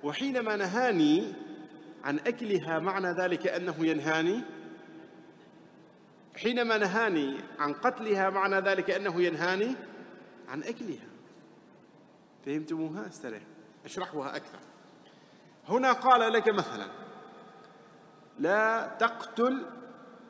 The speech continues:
الهدهد"، مثلًا، "لا تقتل الهدهد"، "لا تقتل الصفرد"، على هذه الرواية، "لا تقتله".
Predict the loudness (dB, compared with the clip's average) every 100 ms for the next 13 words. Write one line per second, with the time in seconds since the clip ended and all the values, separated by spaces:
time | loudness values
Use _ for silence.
0 | -4 0 4 2 2 -4 -8 -2 -2 -2
1 | -12 -14 -18 -20 -6 0 2 2 -2 -4
2 | -4 -2 -2 -4 -10 -16 -18 -20 -10 -4
3 | 0 0 -2 -6 -6 -2 0 2 0 -2
4 | -4 -2 -2 0 0 0 -2 0 2 2
5 | 0 0 -6 -10 -16 -18 -20 -8 0 0
6 | 4 6 6 6 0 -8 -12 -14 -16 -18
7 | -20 -20 -18 -6 -4 0 -2 0 2 2
8 | 0 -8